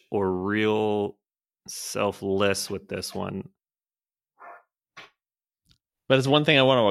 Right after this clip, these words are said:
Speaker 2: accomplish before I die.
Speaker 1: What's one thing you wish? Yes, correct. What is one thing you wish to accomplish before you die?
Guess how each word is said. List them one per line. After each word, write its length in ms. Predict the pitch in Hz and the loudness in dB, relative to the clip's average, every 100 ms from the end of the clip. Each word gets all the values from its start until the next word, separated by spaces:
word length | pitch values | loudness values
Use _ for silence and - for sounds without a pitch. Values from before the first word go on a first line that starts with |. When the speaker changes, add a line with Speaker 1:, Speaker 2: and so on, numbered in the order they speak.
| - - | 0 -2
Speaker 2:
accomplish 760 | 127 135 147 156 160 - - - - _ _ _ _ _ _ - | 2 2 4 4 4 -2 -6 -16 -20 _ _ _ _ _ _ -14
before 300 | 143 151 147 | -4 2 2
I 60 | |
die. 140 | 147 151 | 4 4
Speaker 1:
What's 160 | 151 160 110 | 4 0 -2
one 260 | 120 135 | 0 0
thing 360 | 131 135 131 123 | 0 0 2 2
you 140 | 113 | 2
wish? 360 | 101 113 - - | 2 0 0 -4
Yes, 320 | 117 87 - | -2 -2 -4
correct. 400 | - - 95 - | -8 -2 -2 -2
What 180 | 107 123 | 0 0
is 120 | 127 | 0
one 260 | 110 123 135 | 0 0 0
thing 300 | 156 147 139 | -2 -2 0
you 160 | 131 | -2
wish 240 | 110 113 - | 0 0 0
to 140 | 117 | -2
accomplish 640 | 101 - 104 98 110 104 - | -2 0 -2 0 0 -2 -4
before 400 | 101 - 104 98 | -12 -4 0 2
you 160 | 92 87 | 0 -2
die? 320 | - - | -8 -10